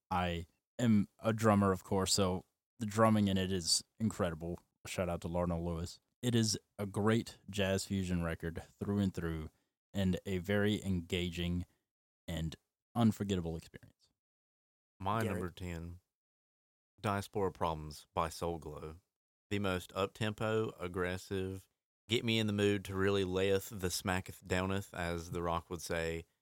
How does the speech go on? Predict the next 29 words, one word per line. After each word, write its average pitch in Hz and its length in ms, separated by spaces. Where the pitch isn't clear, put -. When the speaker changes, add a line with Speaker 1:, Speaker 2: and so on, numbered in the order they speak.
Speaker 2:
I 87 60
mean, 85 340
man, 82 320
there 120 220
is, 113 260
there 123 160
was 113 200
several 92 300
days 82 260
where 90 80
I 85 60
put - 240
this 85 220
on 80 340
and 80 140
I 82 460
did 82 200
some 82 180
work. 76 340
I 78 60
mean, 76 220
I 80 80
tell 85 160
you 80 120
what, 78 220
this 92 280
is 82 140
aggressive, 90 760
and 87 400